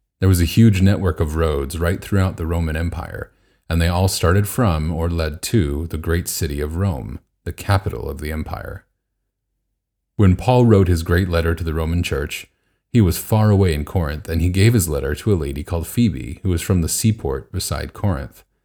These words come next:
and she delivered the letter to the Christians in Rome.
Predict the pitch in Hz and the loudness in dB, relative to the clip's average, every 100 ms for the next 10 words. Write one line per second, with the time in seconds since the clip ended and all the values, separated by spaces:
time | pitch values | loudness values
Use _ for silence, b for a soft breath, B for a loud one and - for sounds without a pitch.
0 | _ _ _ _ - 92 110 90 87 127 | _ _ _ _ -6 0 2 2 4 4
1 | 113 76 76 73 71 71 - 85 82 82 | 4 0 -2 -4 -6 -8 -8 -6 -4 -4
2 | - 85 80 80 98 64 110 85 | -2 -4 -2 -4 -6 -6 -10 -14